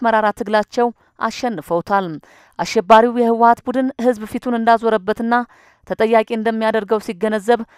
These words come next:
በትግራይ ክልል በመመሸግ ኢትዮጵያውያንን እርስ በርስ ለማጋጨት ብዙ ጥረት አድርጓል። የህወሓት የሽብር ቡድን ይህ አልበቃው ብሎ የሰሜን ዕዝን ድንገት በማጥቃት የሀገር ክህደትንም ፈጽሟል። አሁንም ቢሆን ኢትዮጵያን ለማፍረስ በያዘው የጥፋት መንገድ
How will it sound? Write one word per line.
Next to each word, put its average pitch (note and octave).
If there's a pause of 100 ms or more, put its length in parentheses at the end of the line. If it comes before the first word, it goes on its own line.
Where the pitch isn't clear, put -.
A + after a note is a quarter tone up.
(220)
በትግራይ A3+
ክልል A#3
በመመሸግ A#3 (100)
ኢትዮጵያውያንን A#3 (360)
እርስ G#3+
በርስ G#3+
ለማጋጨት G3+ (100)
ብዙ G3
ጥረት A#3+
አድርጓል። F3+ (640)
የህወሓት A3
የሽብር A3+
ቡድን B3
ይህ B3
አልበቃው A3+
ብሎ A3+ (480)
የሰሜን A3+
ዕዝን A3
ድንገት A3
በማጥቃት A3 (140)
የሀገር A3
ክህደትንም F#3 (280)
ፈጽሟል። F#3 (680)
አሁንም A3
ቢሆን A#3+
ኢትዮጵያን A#3
ለማፍረስ A#3+ (120)
በያዘው A#3+
የጥፋት -
መንገድ A#3